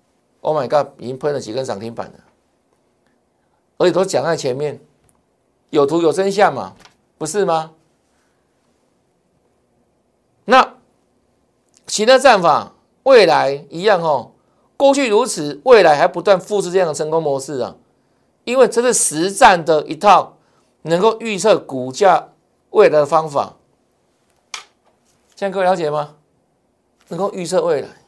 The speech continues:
预测未来的方法。啊，当然啦，我说过，没有任何的方法是可以百分之百，但如果能够八九不离十，你的胜率是非常高。对啊，因为股市永远没有百分之百的事情，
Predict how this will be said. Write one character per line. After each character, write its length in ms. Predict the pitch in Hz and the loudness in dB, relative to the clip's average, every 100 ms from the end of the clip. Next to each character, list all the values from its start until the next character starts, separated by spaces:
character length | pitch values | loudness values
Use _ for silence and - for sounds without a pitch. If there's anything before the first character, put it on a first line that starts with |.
| _ _ _ _ _ _ _ _ _ _ _ _ _ | _ _ _ _ _ _ _ _ _ _ _ _ _
预 100 | - | -12
测 180 | 160 170 | -6 -4
未 80 | 151 | -4
来 40 | |
的 100 | 120 | -6
方 200 | 120 131 | -10 -12
法。 180 | 123 107 _ _ _ _ | -14 -20 _ _ _ _
啊， 100 | - | -4
当 200 | 214 247 | 4 4
然 180 | 226 147 | 4 0
啦， 140 | 143 120 | 0 -4
我 140 | 139 | -4
说 180 | 139 190 | -2 -4
过， 300 | 190 156 - _ _ _ | -2 -4 -6 _ _ _
没 180 | - 214 | -2 2
有 140 | 262 175 | 4 6
任 240 | 240 226 | 6 6
何 80 | 180 | 4
的 300 | 160 160 - - | 4 2 -2 -6
方 300 | - 226 214 | 4 4 6
法 180 | 160 123 | 0 0
是 120 | 196 | -2
可 100 | 185 | -2
以 40 | |
百 160 | 175 127 | 0 0
分 80 | 147 | -2
之 100 | 165 | -6
百， 260 | 160 101 - _ _ _ _ _ _ - | -4 -4 -6 _ _ _ _ _ _ 0
但 280 | 262 226 185 | 2 2 -2
如 180 | 170 262 | -2 2
果 100 | 254 | 2
能 100 | 196 | 2
够 60 | 220 | -2
八 360 | - 240 233 | 4 4 4
九 240 | 226 165 123 | 2 2 2
不 260 | - 220 | 2 0
离 160 | 165 196 | 0 -2
十， 440 | 185 120 113 104 - _ _ _ _ _ _ _ _ - | -8 -8 -10 -14 -18 _ _ _ _ _ _ _ _ -14
你 100 | 131 | -8
的 100 | 139 | -6
胜 200 | 156 165 | -4 -6
率 60 | |
是 140 | 151 147 | -8 -6
非 140 | 151 | -4
常 160 | 131 120 | -4 -4
高。 280 | 123 123 _ _ _ _ _ _ _ _ _ _ _ | -6 -6 _ _ _ _ _ _ _ _ _ _ _
对 160 | 165 151 | -2 -2
啊， 180 | 135 131 _ _ _ - | -2 -10 _ _ _ -6
因 80 | |
为 60 | 240 | -6
股 140 | 233 | -4
市 160 | - 226 | -6 0
永 120 | 196 | 2
远 80 | 196 | 2
没 60 | 180 | 0
有 40 | |
百 120 | 135 | 0
分 80 | 127 | 0
之 80 | 160 | 0
百 120 | 156 | 0
的 80 | 123 | -2
事 160 | 120 139 | -4 -12
情， 240 | 101 - | -14 -16